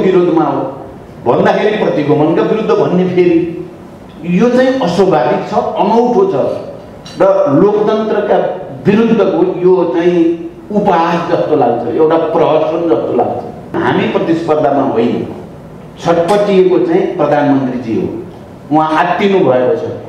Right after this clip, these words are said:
तर उहाँले जे तिन लाख उतार्छु भन्नुभएको थियो, उहाँकै राज्य यन्त्रले तिस पैँतिस हजार भन्दा बढी होइन भनेर उहाँहरूले भने। अहिले उहाँ विक्षिप्त भएको जस्तो हामीले महसुस गरेका छौँ।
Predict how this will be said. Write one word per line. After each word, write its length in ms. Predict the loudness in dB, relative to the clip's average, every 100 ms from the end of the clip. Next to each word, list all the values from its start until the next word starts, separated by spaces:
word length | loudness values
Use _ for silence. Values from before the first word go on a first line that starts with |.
| -18 -18 -20 -20 -4
तर 100 | 0
उहाँले 380 | 2 2 2 2 2
जे 100 | 0 0 0
तिन 240 | -2 2
लाख 220 | 2 2 0
उतार्छु 420 | 0 2 2 0 0
भन्नुभएको 420 | 0 2 2 0 0
थियो, 140 | 0 0 2
उहाँकै 440 | 2 0 2 4 4
राज्य 340 | 2 0 0 0 0
यन्त्रले 420 | 0 2 2 2 0
तिस 160 | -4 -8 -6
पैँतिस 340 | -2 0 0 0
हजार 280 | 0 0 0
भन्दा 180 | 0 0
बढी 180 | 2 2
होइन 260 | 4 2 2
भनेर 220 | 0 2 0
उहाँहरूले 680 | 2 0 0 -2 -2 0 0
भने। 240 | 0 0 -2 -4 -10 -12 -12 -16 -16 -20 -20 -20 -20 -4 0
अहिले 200 | 2 2
उहाँ 400 | 2 0 0 -2
विक्षिप्त 400 | -2 0 0 2
भएको 340 | 2 2 2 2
जस्तो 240 | 2 2
हामीले 340 | 2 2 2
महसुस 340 | 2 0 0 -2
गरेका 280 | 0 0 0
छौँ। 200 | -4 -8